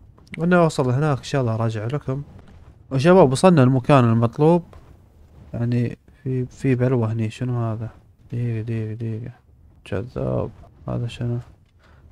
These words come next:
عارفه. طق ل-، طق لك واحد كذي. ايوه. طقيت لي وحشين انا. شنو طقيت؟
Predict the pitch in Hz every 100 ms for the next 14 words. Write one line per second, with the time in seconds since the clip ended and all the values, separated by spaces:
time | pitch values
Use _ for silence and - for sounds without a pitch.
0 | - - - - - - - - - -
1 | - _ _ 120 120 101 95 - 117 110
2 | - 117 104 117 117 120 127 131 - _
3 | 78 78 _ _ - - - - - -
4 | - - - - - - - - - -
5 | - - - - - - - - - -
6 | - - - - - 508 - 392 - -
7 | - - - - - - - 117 117 135
8 | 147 _ _ - - 131 131 151 127 123
9 | 117 - 101 101 101 98 - - 139 139
10 | 120 110 107